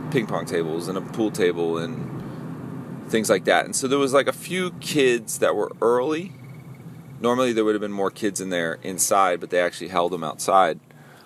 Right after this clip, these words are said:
Uh, but there was a couple kids that were early, right? And, you know, just, just started talking to 'em, like, just s-, started kicking it with 'em. I mean, I just think that's hugely important that you under-,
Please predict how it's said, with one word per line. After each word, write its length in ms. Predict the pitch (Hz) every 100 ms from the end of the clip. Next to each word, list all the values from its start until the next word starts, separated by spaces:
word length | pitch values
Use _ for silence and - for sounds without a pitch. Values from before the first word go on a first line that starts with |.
| - 113
Uh, 180 | 113
but 100 | 107
there 80 | -
was 80 | 151
a 60 | 127
couple 220 | 139 123
kids 220 | 120 98
that 100 | 98
were 80 | 90
early, 420 | 95 87 78 - -
right? 240 | 85 92 - - - - - - - - - - - - - - - - - -
And, 600 | 104 101 98 92 - - - - - - - - - - - - _ - - - - - - -
you 120 | 135
know, 220 | 110 92 -
just, 280 | 110 110 - _ _ - - - - - - - - - - - - - - - -
just 200 | - -
started 360 | - 90 107 107
talking 320 | 107 - 104
to 160 | 90 76
'em, 160 | 78 -
like, 200 | 90 -
just 220 | 107 -
s-, 300 | - - -
started 380 | - - 123 110
kicking 260 | 147 131
it 80 | 92
with 140 | 85 82
'em. 120 | 69
I 60 |
mean, 160 | 95 98
I 80 | 98
just 180 | - -
think 140 | 98
that's 220 | 98 -
hugely 320 | - 101 98
important 420 | 90 - 101 60 90
that 160 | 78
you 180 | 82 87
under-, 200 | 90 82